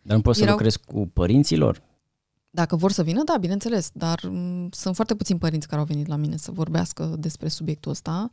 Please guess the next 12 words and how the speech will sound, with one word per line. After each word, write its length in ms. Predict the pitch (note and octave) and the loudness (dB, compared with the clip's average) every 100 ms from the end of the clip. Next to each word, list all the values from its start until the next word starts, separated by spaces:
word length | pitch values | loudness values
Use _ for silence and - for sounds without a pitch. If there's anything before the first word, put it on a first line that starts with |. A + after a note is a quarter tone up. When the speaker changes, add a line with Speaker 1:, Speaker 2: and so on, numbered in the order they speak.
| - | -12
Speaker 1:
Ok. 180 | G2+ E2+ A2 - _ - - _ _ _ _ G3 F#3+ F#3 | -8 -4 -4 -6 _ -20 -20 _ _ _ _ -20 -20 -4
Speaker 2:
Probabil 280 | F#3+ F#3+ G3+ | 2 4 2
s-au 180 | G3+ | 0
gândit 280 | F3+ F3 F#3+ | 0 2 0
că 180 | - F#3 | -2 -4
nu 200 | F3+ F#3 | -2 -2
sunt 280 | F#3 F#3 F3 | -4 -4 -4
eu 80 | F3+ | -4
persoana 380 | E3+ E3+ E3+ | -6 -6 -6
potrivită, 600 | E3+ D#3+ - D#3+ A#3+ - F3+ | -6 -8 -8 -6 -4 -2 -2
nu 320 | F3+ F#3 G3 | 0 0 -2
știu 400 | - D#3 C#3 | -2 -2 -4